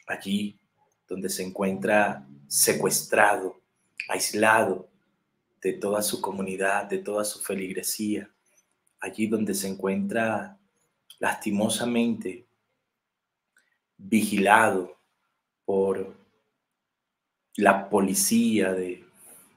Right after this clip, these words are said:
eh, este régimen de Daniel Ortega en Nicaragua. Y oramos por todo este hermano pueblo, pidiéndole a San Miguel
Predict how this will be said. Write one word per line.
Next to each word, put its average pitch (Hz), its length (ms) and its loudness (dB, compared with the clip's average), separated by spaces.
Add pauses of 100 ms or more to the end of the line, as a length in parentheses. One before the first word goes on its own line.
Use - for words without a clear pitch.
(640)
eh, 92 360 -10 (480)
este - 600 4
régimen 95 880 2 (480)
de 101 140 0
Daniel 98 340 4
Ortega 98 680 0 (500)
en 95 200 -2
Nicaragua. - 640 -8 (460)
Y 110 100 2
oramos 120 340 8
por 127 200 2
todo 110 140 4
este 113 200 2
hermano 107 440 2
pueblo, 113 400 4
pidiéndole 98 400 0
a 104 40 0
San 98 280 -4
Miguel 95 480 0